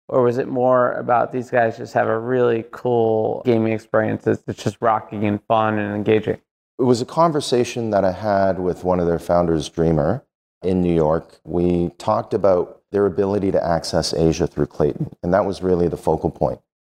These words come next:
Speaker 2: They've got a great game. Clearly, they know what they're doing. They've got a, an amazing community.
Speaker 1: Yeah.
Speaker 2: But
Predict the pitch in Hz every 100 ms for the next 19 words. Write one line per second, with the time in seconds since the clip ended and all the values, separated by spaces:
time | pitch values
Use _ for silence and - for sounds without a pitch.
0 | _ - 123 127 170 139 113 98 - 82
1 | 85 123 165 170 _ - - 107 104 104
2 | 92 90 92 90 90 76 90 87 90 90
3 | 73 82 95 85 78 - 90 87 90 90
4 | 98 104 90 78 71 80 80 78 67 98
5 | 147 107 - _ _ _ - 139 95 107